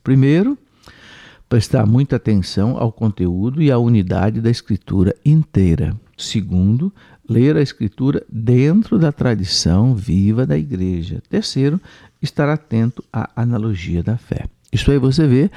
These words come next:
nos parágrafos cento e doze, cento e treze e cento e quatorze do nosso catecismo. E depois o catecismo fala dos sentidos da Escritura, não é?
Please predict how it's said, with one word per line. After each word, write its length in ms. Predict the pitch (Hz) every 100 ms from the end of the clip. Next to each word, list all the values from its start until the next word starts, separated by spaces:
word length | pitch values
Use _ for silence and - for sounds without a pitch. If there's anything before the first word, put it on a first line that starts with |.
| - - - - - - -
nos 160 | - 113
parágrafos 540 | - 110 101 87 -
cento 280 | - 98 -
e 40 |
doze, 480 | 139 113 117 127 160
cento 380 | 165 113 92 -
e 20 |
treze 580 | 127 - 92 98 113 - -
e 60 |
cento 320 | - 101 98
e 40 | 104
quatorze 760 | - 120 - 92 90 92 113 - - - _
do 120 | - 131
nosso 300 | 104 98 -
catecismo. 800 | 107 - 135 - - - - - _ _ - - - - _
E 80 | -
depois 520 | 320 - 156 214 - -
o 60 | 185
catecismo 500 | 202 208 175 180 196
fala 320 | - 120 131
dos 220 | 143 165
sentidos 760 | - 180 151 - 175 196 131 85
da 80 |
Escritura, 800 | 92 - - 87 - 71 73 - - _ _ _ _ _ _ _ - - _ _
não 80 | -
é? 160 | 104